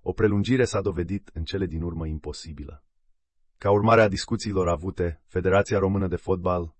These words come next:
înțelege și respectă decizia lui Eduard Iordănescu de a face o pauză. În același timp,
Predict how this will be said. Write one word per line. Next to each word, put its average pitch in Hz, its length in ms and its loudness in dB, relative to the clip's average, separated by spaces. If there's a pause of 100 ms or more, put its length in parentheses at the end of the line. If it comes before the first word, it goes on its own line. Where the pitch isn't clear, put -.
înțelege 92 760 -2
și - 200 -14
respectă 98 540 -2
decizia 87 500 -6
lui 82 180 -4
Eduard 85 380 -4
Iordănescu 80 680 -8
de 78 100 -10
a 76 60 -6
face 85 300 -8
o 80 40 -8
pauză. 78 540 -10 (760)
În 92 120 -4
același 101 420 2
timp, 104 360 -4